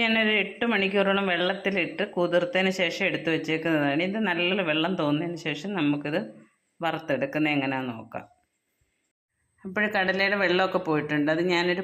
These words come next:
പാത്രത്തിലേക്ക് എടുത്ത് വെച്ചേക്കുവാണ്. ഇനി നമുക്ക് കുക്കർ എടുത്തിട്ട് അതിൽ വെള്ളം ഒഴിക്കാം. അപ്പോൾ ഞാൻ കുക്കർ എടുത്തിട്ടുണ്ട്. അതിലേക്ക്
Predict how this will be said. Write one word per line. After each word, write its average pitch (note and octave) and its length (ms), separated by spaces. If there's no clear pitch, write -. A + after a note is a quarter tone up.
പാത്രത്തിലേക്ക് E3 800
എടുത്ത് D3 240
വെച്ചേക്കുവാണ്. C3+ 600
ഇനി F#3 140
നമുക്ക് E3+ 240
കുക്കർ - 340
എടുത്തിട്ട് D3+ 400
അതിൽ D3 140
വെള്ളം C#3+ 260
ഒഴിക്കാം. B2 380
അപ്പോൾ G#3 260
ഞാൻ G3+ 160
കുക്കർ G3+ 320
എടുത്തിട്ടുണ്ട്. F3+ 520
അതിലേക്ക് F#3 400